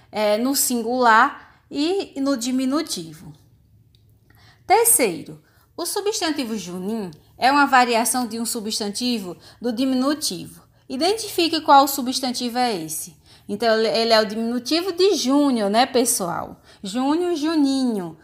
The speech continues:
ou junim, né? Que, como é chamado. Quarto,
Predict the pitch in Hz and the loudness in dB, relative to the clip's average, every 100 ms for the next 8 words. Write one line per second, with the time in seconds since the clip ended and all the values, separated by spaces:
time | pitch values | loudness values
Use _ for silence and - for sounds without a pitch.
0 | - 202 226 220 269 247 220 196 165 151 | -10 -4 -2 0 -2 0 0 -2 -6 -12
1 | _ _ _ _ _ _ 196 214 254 349 | _ _ _ _ _ _ -6 0 0 0
2 | - _ _ _ _ _ - 220 220 - | -6 _ _ _ _ _ -10 -6 -6 -10
3 | - 226 220 220 226 - 233 208 170 170 | -8 -4 -2 0 -2 -2 -2 0 -2 -4
4 | - 185 _ _ _ _ _ _ _ _ | -8 -18 _ _ _ _ _ _ _ _
5 | _ _ _ _ _ _ _ _ _ _ | _ _ _ _ _ _ _ _ _ _
6 | _ _ _ _ _ _ _ _ _ _ | _ _ _ _ _ _ _ _ _ _
7 | _ _ _ _ _ _ _ _ _ _ | _ _ _ _ _ _ _ _ _ _
8 | _ _ _ _ _ _ - _ - 320 | _ _ _ _ _ _ -20 _ 4 6
9 | 254 185 - - | 6 4 -6 -18